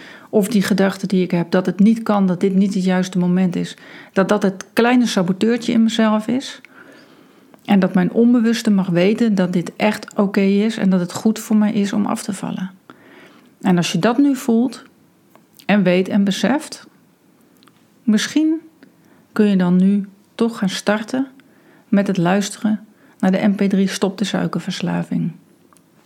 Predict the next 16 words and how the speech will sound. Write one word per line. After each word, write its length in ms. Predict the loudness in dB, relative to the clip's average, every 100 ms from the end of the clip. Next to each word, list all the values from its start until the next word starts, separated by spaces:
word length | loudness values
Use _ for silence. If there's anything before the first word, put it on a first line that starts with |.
| _ _ 2
En 100 | 2
mocht 220 | 0 0
je 80 | 2
die 140 | 2
nog 220 | 2 2
niet 140 | 2 2
hebben, 320 | 2 0 -4 -12 -20 -20 _
je 140 | 0
kunt 220 | 4 2
op 80 | 2
mijn 160 | 2 2
website 400 | 0 -2 -2 -2
ikvalwelaf 680 | -6 -2 0 0 0 -2
punt 220 | 0 2 2
N 220 | 2 2
L 200 | 0